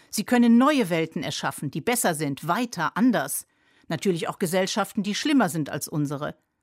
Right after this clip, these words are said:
Sie können aber auch unsere Welt in all ihrer Vielfalt zeigen und mit den ewigen Stereotypen und Klischees brechen.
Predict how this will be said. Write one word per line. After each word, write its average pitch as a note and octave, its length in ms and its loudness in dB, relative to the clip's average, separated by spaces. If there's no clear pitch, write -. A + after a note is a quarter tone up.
Sie F#3 160 -2
können C4 300 4
aber D4+ 240 2
auch D4 140 0
unsere A#3 380 2
Welt B3+ 280 0
in F#3+ 220 0
all G#3+ 180 2
ihrer B3 260 -2
Vielfalt B3 560 0
zeigen D3+ 440 -2
und F3 180 -4
mit F#3+ 160 0
den E3+ 120 0
ewigen A#3 440 0
Stereotypen B3+ 880 -2
und F3 140 -6
Klischees F3+ 500 -4
brechen. C3 480 -6